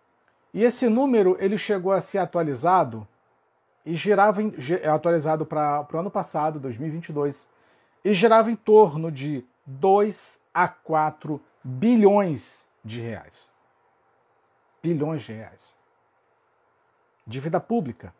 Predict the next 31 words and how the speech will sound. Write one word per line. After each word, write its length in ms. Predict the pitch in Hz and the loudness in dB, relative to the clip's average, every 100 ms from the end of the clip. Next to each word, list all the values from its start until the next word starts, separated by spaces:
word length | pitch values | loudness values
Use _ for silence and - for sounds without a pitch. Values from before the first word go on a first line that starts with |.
| _ _ _ _ _ _ _ _ _ _ _ | _ _ _ _ _ _ _ _ _ _ _
Por 160 | 107 | -16
conta 320 | - 170 196 | -6 -4 -2
de 100 | 160 | -6
questões 500 | - 160 - 170 175 | -6 -8 -6 -6 -6
de 100 | 160 | -6
impostos, 840 | 175 160 160 143 - _ - - _ _ _ _ _ _ | -8 0 0 0 -4 _ -20 -20 _ _ _ _ _ _
tá? 240 | 92 104 110 _ _ _ _ _ _ _ _ _ _ _ _ _ _ _ _ _ _ _ _ _ | -16 -16 -16 _ _ _ _ _ _ _ _ _ _ _ _ _ _ _ _ _ _ _ _ _
E, 220 | 233 262 | 0 0
claro, 420 | 254 175 - 208 160 | 0 2 4 4 2
não, 160 | 165 | -2
não 160 | 180 185 | -2 -2
vou 160 | 151 | -2
citar 280 | 160 151 147 | -4 -6 -8
aqui 160 | 135 185 | -6 -6
o 40 | |
nome, 320 | 160 165 190 | -4 -4 -4
eu 80 | 147 | -6
po-, 200 | - 143 | -6 -4
eu, 160 | 143 131 - | -4 -4 -6
é, 500 | 139 139 127 123 123 | -2 -2 0 -2 -2
eu 60 | 120 | -2
vou 120 | 151 | -4
disponibilizar 680 | - 170 165 156 156 135 143 | -4 -4 -2 -2 -2 0 -2
a 20 | |
matéria 400 | 139 127 139 135 | -2 -2 -2 0
lá 140 | 147 | 0
no 100 | 180 | 0
grupo 280 | 143 147 139 | -2 -4 -4
do 100 | 123 | -6
Telegram, 480 | 123 131 131 143 180 _ _ _ _ _ - | -2 -2 -2 -4 -6 _ _ _ _ _ -12
tá? 220 | 113 | -10